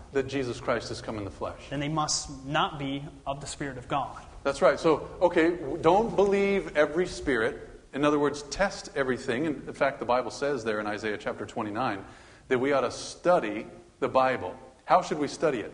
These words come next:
Speaker 1: Line upon line.
Speaker 2: Precept upon precept.
Speaker 1: Precept upon precept. Here a little, there a little.
Speaker 2: So that
Speaker 1: Okay?
Speaker 2: means we should take things out of the context and study only what we want.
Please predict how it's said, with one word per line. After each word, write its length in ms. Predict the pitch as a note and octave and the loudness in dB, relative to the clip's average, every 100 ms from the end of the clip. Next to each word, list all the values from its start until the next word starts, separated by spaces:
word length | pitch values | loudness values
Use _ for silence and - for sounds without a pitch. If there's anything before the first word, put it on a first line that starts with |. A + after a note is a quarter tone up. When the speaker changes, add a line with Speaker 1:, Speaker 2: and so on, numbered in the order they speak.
| - - | -16 -12
Speaker 1:
Line 400 | A2+ A2 B2 D3+ | -4 2 4 4
upon 320 | F3 F#3 F#3 | 2 2 2
line. 380 | D#3 A2+ G#2 B2+ - - | 2 0 -2 -6 -14 -12
Speaker 2:
Precept 420 | C#3+ C3 C3 B2 | -8 -6 -6 -8
upon 280 | C3+ C#3 C#3 | -8 -8 -6
precept. 160 | - C3+ | -2 4
Speaker 1:
Precept 400 | E3 E3+ E3+ - | 4 4 2 2
upon 260 | E3+ E3+ | -2 0
precept. 640 | E3 C#3 - A#2 A#2+ - - - _ - | 0 -4 -2 -2 -2 -6 -18 -20 _ -10
Here 220 | - G3+ F#3 | 0 2 4
a 40 | |
little, 380 | B2+ A#2+ C#3 C#3+ | 2 0 -2 -6
there 280 | A#2+ C#3+ D#3 | 0 2 4
a 60 | B2 | 2
little. 280 | A2 F#2 F2+ - - _ | 0 -4 -8 -16 -20 _
Speaker 2:
So 120 | - | -4
that 140 | D3 F3 | -2 0
Speaker 1:
Okay? 80 | A2+ | 0
Speaker 2:
means 180 | G3 | -2
we 100 | E3 | -2
should 160 | F3 D3+ | -4 -2
take 220 | G#3 G3+ | 0 0
things 200 | G3+ F3 | 2 2
out 120 | F3+ | 2
of 40 | F3 | 0
the 60 | |
context 520 | E3+ F3 F3 F3 E3+ D#3 | 0 -2 0 -2 -2 -4
and 140 | C#3 | -4
study 280 | - E3+ E3 | 0 0 0
only 180 | D#3+ D#3 | -2 -2
what 140 | D3+ | -2
we 100 | D3 | -2
want. 360 | C3+ A2+ - | -6 -10 -16